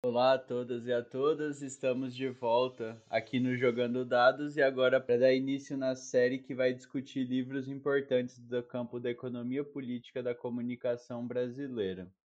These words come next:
Nós falamos no último episódio que o primeiro dos livros seria o Indústria Cultural, Informação e Capitalismo, do César Bolanho,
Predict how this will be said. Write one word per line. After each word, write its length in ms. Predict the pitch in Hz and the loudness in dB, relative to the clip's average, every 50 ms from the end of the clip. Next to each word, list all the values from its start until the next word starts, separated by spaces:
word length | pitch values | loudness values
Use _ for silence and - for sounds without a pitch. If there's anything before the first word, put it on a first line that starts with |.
| _ _ _ _ _ _ - | _ _ _ _ _ _ -4
Nós 140 | 120 123 - | -4 2 4
falamos 420 | 143 135 135 135 135 143 135 127 | 4 6 6 6 4 2 0 -2
no 80 | 135 135 | 0 -2
último 280 | 135 135 - 139 131 | -2 -2 -2 -4 -4
episódio 600 | 127 127 135 131 123 127 135 135 143 143 147 139 | -4 -4 -4 -6 0 2 4 4 4 2 -2 -10
que 180 | - _ - 131 131 | -12 _ -4 -2 -2
o 80 | 127 | -4
primeiro 440 | 131 - 131 123 127 127 131 131 127 | -4 -6 -6 -4 -2 0 0 -2 -2
dos 240 | 123 120 127 123 117 | -6 -8 -10 -10 -8
livros 340 | 123 131 131 123 123 127 - | -6 -6 -6 -6 -8 -8 -6
seria 320 | - 135 123 120 123 123 | -4 -4 -2 -2 -2 -2
o 40 | 120 | -2
Indústria 440 | 123 120 120 123 123 - - 127 127 | -2 -2 -4 -6 -8 -8 -8 -10 -8
Cultural, 580 | - 131 127 120 - 131 127 123 120 120 120 123 | -6 -6 -8 -6 -4 -4 -2 2 2 2 2 0
Informação 640 | 120 - - 127 120 120 120 117 - - 123 120 | -2 -4 -4 -4 -2 -2 -4 -6 -6 -6 -8 -6
e 60 | 120 117 | -8 -6
Capitalismo, 880 | _ - 120 113 - - 123 120 120 117 120 139 151 160 151 139 127 | _ -4 -4 -4 -2 -2 -2 -2 -2 -2 -2 -2 -2 -4 -4 -6 -6
do 180 | 113 113 117 113 | -6 -6 -10 -6
César 380 | - - 123 120 110 123 123 | -2 0 0 0 2 0 -2
Bolanho, 500 | 120 123 135 131 135 139 143 151 160 165 | -2 0 -2 -2 0 0 0 -2 -2 -6